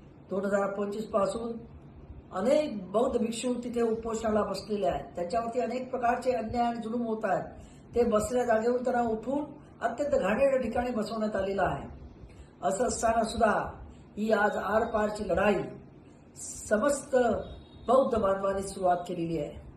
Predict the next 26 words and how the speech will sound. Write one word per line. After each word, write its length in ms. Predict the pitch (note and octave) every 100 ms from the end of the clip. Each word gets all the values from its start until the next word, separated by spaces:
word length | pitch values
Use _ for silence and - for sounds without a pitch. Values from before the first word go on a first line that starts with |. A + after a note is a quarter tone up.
| - - -
आणि 180 | F#3 A3
त्याला 300 | A3 A3+ A#3+
जगभर 460 | E3+ G#3 G#3 B3
पाठिंबा 400 | G#3 F#3+ F#3+ G#3
मिळत 260 | F3 E3+ E3
आहे. 240 | - - - - - - - - F#3+
तेव्हा 380 | F#3+ G#3 C4 - - - - - - - -
माझी 360 | D3+ D#3+ F#3 A#3
आपल्या 320 | G#3 - G#3+
सर्वांना 440 | - G3 F#3 F#3 F3+
विनंती 360 | F3+ F3 -
आहे 260 | E3+ - - - - - - - - -
की 60 | G3
आपण 500 | E3+ F3 F#3 A3 A3+ A3 - - - - - -
कुठच्या 420 | G#3 - C#4 A#3+
संघटनेमध्ये 680 | - G#3+ B3 B3+ A#3+ A#3 A3+
आहात, 220 | G#3 F#3 - -
कुठच्या 360 | G#3+ - C4+ B3
पक्षामध्ये 720 | B3 A3+ - B3 A#3+ G#3+ G3
आहात, 180 | F3 - - - - -
याच्यापेक्षा 600 | G3 F#3+ A3 G#3+ A3 B3+
आपण 400 | A#3 G#3 G3+ E3+
बौद्ध 300 | E3 B3+ -
आहात 320 | A#3 D3 - - - - - - - -
आणि 120 | F3+
त्यामुळे 440 | G3+ G3+ G#3+ B3+